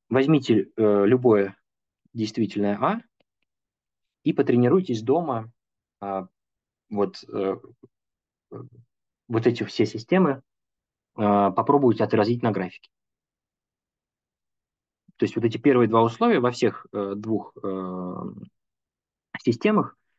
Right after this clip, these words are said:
дают просто вам представление о том, в какой области вы работаете. А третье условие, вот это вот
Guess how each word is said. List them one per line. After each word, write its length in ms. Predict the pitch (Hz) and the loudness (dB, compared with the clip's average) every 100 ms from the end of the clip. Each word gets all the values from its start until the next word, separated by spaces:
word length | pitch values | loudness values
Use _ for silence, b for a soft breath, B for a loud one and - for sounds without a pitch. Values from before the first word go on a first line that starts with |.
| _ _ - | _ _ -2
дают 360 | 110 156 185 123 - _ - | 2 4 2 -4 -20 _ -6
просто 300 | 120 160 - | -2 0 0
вам 160 | 120 117 | 0 -2
представление 480 | 113 - 131 143 120 | -4 -2 0 2 0
о 40 | |
том, 120 | 123 | -2
в 40 | 117 | -4
какой 240 | 110 113 | -4 -2
области 340 | 104 101 - | -2 -4 -6
вы 60 | 117 | -4
работаете. 580 | 127 208 240 185 - 135 _ _ _ _ _ | -4 -4 -6 -8 -8 -16 _ _ _ _ _
А 100 | - | -8
третье 320 | 170 240 208 | -4 0 0
условие, 360 | 170 - 151 143 | 0 2 2 2
вот 160 | 135 | 0
это 180 | 135 123 | -2 -4
вот 220 | 117 117 | -6 -8